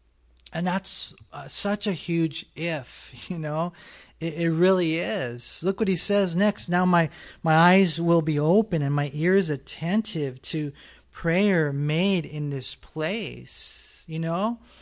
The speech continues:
I, I like the word "now." We're gonna see it again in verse sixteen. "Now," God says, "Okay, now.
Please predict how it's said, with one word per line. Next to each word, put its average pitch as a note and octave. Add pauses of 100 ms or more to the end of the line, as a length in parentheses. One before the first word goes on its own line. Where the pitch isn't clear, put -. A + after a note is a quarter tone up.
(240)
I, E3+
I -
like A3+
the A#3+
word G#3+
"now." F3
We're E3
gonna E3
see F#3+
it E3+
again D#3
in D#3+
verse D3
sixteen. E3
"Now," D#3+
God E3+
says, E3
"Okay, F#3
now. G3